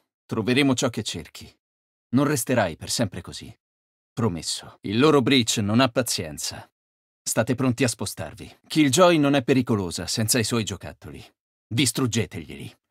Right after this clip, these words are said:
La loro reina si prepara a colpire. Uccidetela prima che diventi un mostro. La loro Jet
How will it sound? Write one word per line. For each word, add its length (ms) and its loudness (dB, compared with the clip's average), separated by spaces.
La 120 -4
loro 260 4
reina 340 2
si 160 -2
prepara 380 0
a 80 0
colpire. 720 -8
Uccidetela 920 0
prima 240 0
che 140 0
diventi 320 -2
un 100 -4
mostro. 500 -12
La 180 -6
loro 260 6
Jet 580 2